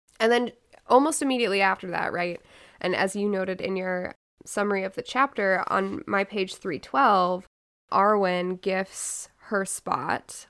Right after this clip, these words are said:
on the boats to the Undying Lands to Frodo. And in her gifting that, she says, quote, "If your hurts grieve you still and the memory of your burden is heavy, then you may pass into the West until all your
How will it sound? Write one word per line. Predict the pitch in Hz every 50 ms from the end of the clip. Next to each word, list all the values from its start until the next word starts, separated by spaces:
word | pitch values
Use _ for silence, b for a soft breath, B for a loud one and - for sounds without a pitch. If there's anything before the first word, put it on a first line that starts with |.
| _ -
on | 196 196
the | 185
boats | 180 - - - - - - - -
to | -
the | - -
Undying | - 175 180 185 180 180 180 185 180
Lands | 170 165 170 180 185 202 - - - _ _
to | - - - 302 302
Frodo. | - - - - - - - - - 80 220 247 247 - _ B B B B B B B B B B B B B B
And | - 220 220 - -
in | - 220 233 240 254 269 277 277 285 285 294 294 - _ _ _ _ _ _ _ _
her | - - 240 220 208
gifting | 202 202 - 262 285 285 - - - 196 190 190 185
that, | 196 - - 104 98 - - - -
she | - - - 226 220
says, | - - 220 196 190 180 180 180 185 185 -
quote, | - - - 190 185 180 180 - b b b b b b b b b
"If | 208 202 -
your | 226 214
hurts | 208 - 233 240 302 285 - - -
grieve | _ 226 220 214 220 208
you | 220 220 226
still | - - - - 185 180 180 180 185 185 -
and | - 196 202
the | 190
memory | 190 190 185 185 190 196 208 220
of | 226 226
your | 240 233 220
burden | 220 185 180 180 180 190 190 190
is | 190 185 -
heavy, | - - 185 175 175 165 - - - 214 -
then | - 196
you | 196 190
may | 190 185
pass | 190 - - 220 202 202 - -
into | 220 220
the | 214 240 233
West | 208 185 180 180 185 - -
until | - - 202 196 - 190 185
all | - - 175 175 180
your | 185 196 202 196